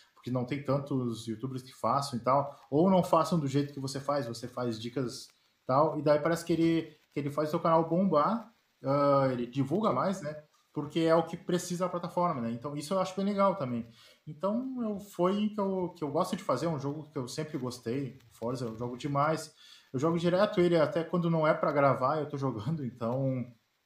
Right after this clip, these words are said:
tô fazendo tunagem e tal. Às vezes eu faço tunagem que eu nem coloquei no canal, né? O pessoal pede ali, eu vou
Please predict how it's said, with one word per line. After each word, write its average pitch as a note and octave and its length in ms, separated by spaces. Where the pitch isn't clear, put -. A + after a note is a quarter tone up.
tô G#2+ 100
fazendo C3 300
tunagem A#2+ 760
e - 80
tal. B2 440
Às C#3+ 140
vezes F3+ 120
eu G3 60
faço G3+ 280
tunagem F3+ 400
que - 100
eu F3+ 40
nem F3 120
coloquei G3 320
no G3 80
canal, E3 340
né? A#2 80
O A#2 120
pessoal C#3 380
pede C3 380
ali, C#3 200
eu E3 120
vou E3+ 160